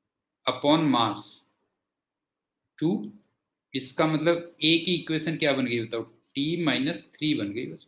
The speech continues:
गया। एनडी बता, समझ में आया कि नहीं आया बेटा, बता जो है, ये समझ में आया कि नहीं आया बता जो है।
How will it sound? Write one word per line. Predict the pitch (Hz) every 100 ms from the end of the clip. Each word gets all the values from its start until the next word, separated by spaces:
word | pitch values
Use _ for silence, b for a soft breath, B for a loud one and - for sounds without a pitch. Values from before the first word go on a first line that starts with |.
| -
गया। | _ _ _ _ _ _ _ _ _ _ _ _ _ _ _ _ _ _ _ _ _ _ _ _ _ _ _ _ _ _ _ _ _ _ _ _ _ _ _ _ _ _ _ _ _ _ _ -
एनडी | 123 135 151
बता, | 135 147
समझ | 143 135 139
में | 143
आया | 131 139
कि | 139
नहीं | 131
आया | 120
बेटा, | 110 104
बता | 104 104
जो | 98 101
है, | - _ _ _ _ _ _ _ _ _ _ _ _ _ _ _ _ _ _
ये | 107 120
समझ | 127 117 120
में | 127 131
आया | 123
कि | 131 135
नहीं | 123
आया | 107
बता | - 107
जो |
है। | 104